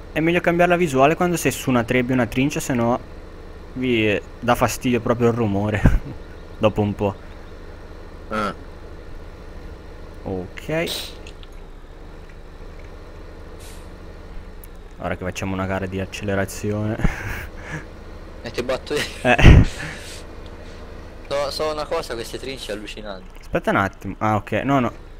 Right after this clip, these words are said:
Speaker 1: Non sto guardando la capacità, ho detto, ma qua è quasi pieno. Provo un attimo a chiudere questa qua. Intanto, quindi ne abbiamo quattro di trincee.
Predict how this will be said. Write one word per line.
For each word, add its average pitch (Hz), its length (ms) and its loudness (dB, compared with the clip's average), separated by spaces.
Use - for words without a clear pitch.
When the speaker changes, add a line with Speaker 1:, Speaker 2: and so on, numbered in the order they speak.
Speaker 1:
Non 131 140 -2
sto - 180 4
guardando 135 380 6
la 127 80 6
capacità, 123 760 -2
ho 123 60 -4
detto, 92 420 -2
ma 90 240 -6
qua - 140 -2
è 117 80 2
quasi 101 220 -2
pieno. 95 360 -4
Provo 160 280 6
un 160 100 2
attimo 170 340 0
a - 20 -10
chiudere 165 240 0
questa 147 320 -4
qua. 87 260 -2
Intanto, 139 640 2
quindi 160 220 2
ne 175 60 6
abbiamo 117 240 2
quattro 113 340 4
di 98 80 0
trincee. 95 640 -4